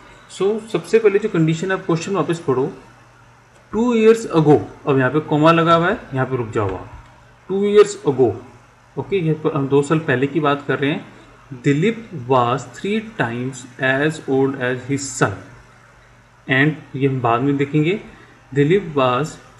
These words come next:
three years old as his son। अब देखिए, options में जाना पड़ेगा हमको,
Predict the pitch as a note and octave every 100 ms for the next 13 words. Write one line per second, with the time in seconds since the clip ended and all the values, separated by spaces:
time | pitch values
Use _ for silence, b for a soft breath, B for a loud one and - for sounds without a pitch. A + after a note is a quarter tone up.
0 | D3 D#3+ F#3+ C#3 C#3 D3+ - C3+ C3+ C3
1 | A#2+ B2+ - A2+ A2 - C3+ - E3+ E3
2 | D3+ D3+ F#3+ F#3 E3+ C3+ C3+ C3 B2 B2
3 | A2+ A#2 A#2